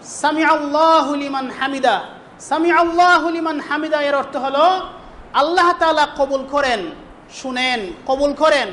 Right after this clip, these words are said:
লিমান হামিদাহু, যে তার প্রশংসা করে। আল্লাহ কার দোয়া কবুল করেন, কার সালাত কবুল করেন, কার আবেদন নিবেদন কবুল করেন,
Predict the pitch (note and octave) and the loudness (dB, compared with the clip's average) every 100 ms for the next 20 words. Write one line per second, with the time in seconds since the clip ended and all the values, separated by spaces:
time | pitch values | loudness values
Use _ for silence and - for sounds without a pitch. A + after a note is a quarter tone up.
0 | D#3+ - - - - G3 D4+ F#4 F4+ E4+ | -12 -20 -20 -20 -16 -6 0 2 2 0
1 | E4 E4+ E4+ D#4 B3+ C#4 A3 - - - | 0 2 2 2 0 -2 -4 -4 -14 -20
2 | - C4+ D4 C#4 C4+ A#3 C4 B3+ A#3+ - | -6 -4 0 -2 -2 -8 -10 -8 -6 -6
3 | F3 C#3 - - - - G3+ A#3 A#3 C4 | -8 -10 -16 -20 -20 -10 -2 0 0 2
4 | C#4+ D4+ B3+ C#4 C4 B3+ B3 B3 A3+ G3+ | 4 4 4 2 2 0 0 -2 -4 -4
5 | - - - - C#4+ F4+ E4+ E4+ D#4+ D#4 | -6 -14 -20 -6 2 2 2 2 0 0
6 | D#4 C#4+ C4+ C4+ B3+ A3+ F3+ - - C#4+ | -2 -2 -2 -2 -2 -2 -4 -10 -4 2
7 | E4+ D#4+ D#4 D4 C#4+ C#4 C#4 C4+ C4 C4 | 4 4 2 0 -4 -4 -4 -4 -8 -8
8 | C4 C#4 C#4+ F4 G4 | -6 -2 0 2 0